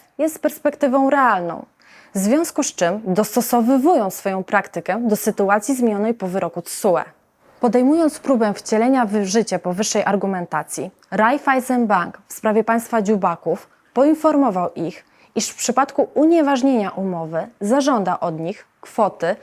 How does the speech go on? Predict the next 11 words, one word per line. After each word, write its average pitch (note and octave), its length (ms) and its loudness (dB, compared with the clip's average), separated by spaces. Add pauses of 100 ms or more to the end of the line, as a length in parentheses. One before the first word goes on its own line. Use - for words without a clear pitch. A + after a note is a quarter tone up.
(200)
czterystu D4+ 500 0
siedemdziesięciu B3+ 840 0
siedmiu A3 340 0
tysięcy G#3 440 -4
złotych F#3+ 440 -4
tytułem F#3 540 0
wynagrodzenia A3 840 0
za G3 120 -4
korzystanie G3+ 680 -6
z - 120 -14
kapitału, F#3 640 -2